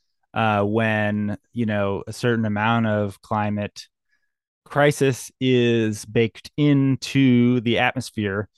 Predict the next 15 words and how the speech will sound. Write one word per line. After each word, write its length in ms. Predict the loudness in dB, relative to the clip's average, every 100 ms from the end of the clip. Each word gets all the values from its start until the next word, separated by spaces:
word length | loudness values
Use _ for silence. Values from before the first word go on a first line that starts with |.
| _
some 300 | -4 0 2
amount 240 | 2 2
of 80 | 2
adaptation 760 | 0 0 -2 0 0 2 0 0
is 220 | -2 -4
going 200 | -2 -2
to 60 | -2
be 100 | -4
necessary. 600 | -6 -8 -6 -4 -2 -4
And 120 | -4
so 500 | -2 0 0 -2 -6 _ _ _ _
as 180 | -2 0
a 40 | 0
result, 600 | 0 4 4 2 -4 -20 _ _ _ _
the, 720 | -8 -2 0 0 0 -2 -4